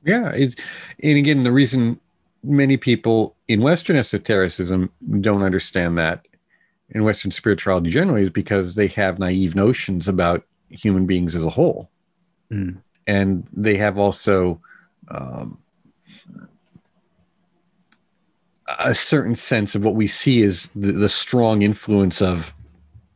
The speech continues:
Speaker 1: the notion of linear history.
Speaker 2: Mm.
Speaker 1: You know, that history's heading towards omega.
Speaker 2: Yeah.
Speaker 1: We're heading towards heaven on earth.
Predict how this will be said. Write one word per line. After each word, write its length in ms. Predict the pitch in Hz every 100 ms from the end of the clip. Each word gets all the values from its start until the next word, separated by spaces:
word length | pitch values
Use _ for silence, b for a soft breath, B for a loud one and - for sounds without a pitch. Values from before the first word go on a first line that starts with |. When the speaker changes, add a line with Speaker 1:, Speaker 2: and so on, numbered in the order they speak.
| _ _ -
Speaker 1:
the 100 | 131
notion 580 | 120 120 123 117 - 113
of 120 | 92
linear 340 | 104 110 104 95
history. 580 | 127 - - 73 - - _ _
Speaker 2:
Mm. 580 | 123 127 123 117 104 87 - _ _ _ _ _ _ _ _ _
Speaker 1:
You 80 | 107
know, 80 | 98
that 140 | 95
history's 420 | - 113 - 95
heading 300 | - 113 104
towards 280 | 95 101 85
omega. 540 | 95 92 92 92 82 - _
Speaker 2:
Yeah. 200 | - 92 - _ B B B B _ _ _ _ _ _ _ -
Speaker 1:
We're 160 | 131 104
heading 340 | 117 110 107
towards 440 | - 104 98 82
heaven 280 | - 104 98
on 180 | 95 92
earth. 340 | 92 - -